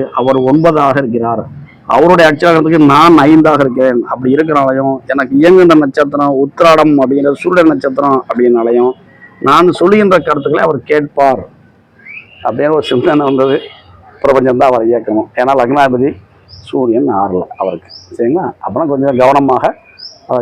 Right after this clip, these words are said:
ஹேண்டில் பண்ணணும். சூரியன் நின்ற சாரமும் எல்லாத்துக்கும் தெரியும், நான் பார்க்கல, சரிங்களா? அதனால நம்ம அதை கொஞ்சம் கவனமா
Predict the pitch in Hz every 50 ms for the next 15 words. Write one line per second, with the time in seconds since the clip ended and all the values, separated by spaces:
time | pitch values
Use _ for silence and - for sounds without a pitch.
0 | 104 - 120 127 127 127 117 113 113 113 139 202 349 - - - - 151 160 156
1 | 151 147 143 147 151 160 151 147 - 143 143 147 143 151 160 - - - _ -
2 | - _ _ _ _ _ _ _ _ - - _ _ _ _ - - _ - -
3 | - - - - _ _ - - _ _ - - - - 113 104 98 95 98 110
4 | 110 107 110 - 104 101 85 113 113 107 107 101 101 - - - - 95 98 98
5 | 98 95 92 - - - - _ - - _ - - _ _ - - - - 113
6 | 120 120 123 143 175 180 - 135 135 127 123 123 120 117 117 113 120 117 113 107
7 | 117 117 117 120 123 120